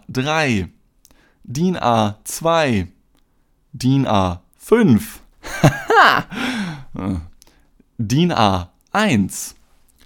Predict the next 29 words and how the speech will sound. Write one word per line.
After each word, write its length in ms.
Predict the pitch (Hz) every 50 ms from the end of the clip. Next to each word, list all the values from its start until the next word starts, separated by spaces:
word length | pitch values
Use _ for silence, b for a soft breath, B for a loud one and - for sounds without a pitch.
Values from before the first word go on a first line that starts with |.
| _ _ _ -
Din 440 | 117 113 143 175 196 185 147 127 - -
O. 400 | - 135 135 123 110 98 85 - - _ _ -
Saurier. 720 | 110 92 101 131 165 202 196 135 117 101 101 - - - - b b b
Und 160 | - 113 104
so 160 | 113 135 147
werde 160 | 151 143 127 127
ich 100 | 117 120
übrigens 240 | 117 127 120 107
später 300 | - - 135 127 - 107
auch 60 | 101 113
meine 180 | 113 110 107
Cornflakes 560 | - - 135 147 156 - - 113 98 - -
nennen, 180 | 110 101 95 92
wenn 80 | 95 92
ich 120 | 90 -
mal 100 | 104 92
welche 240 | 95 95 - 98 92
haben 200 | 95 95 98 92
sollte. 460 | 87 95 92 87 - 131 170 - B B B B B B B B B B B B
Dann 300 | - - 123 147 156 -
einer, 280 | - - 123 127 131
der 120 | 117 120 120
mich 120 | 117 -
besonders 320 | - 107 101 107 120 131 131
beeindruckt 420 | - 113 90 120 - 123 120 -
hat, 220 | 139 131 - - b b b b b b b b b b b b
Bernhard 720 | 95 92 110 117 147 170 165 131 143 143 139 135 135 131 _ _ _ -
Din 440 | 107 101 117 156 175 196 165 113
R. 480 | - - 107 101 98 107 139 180 247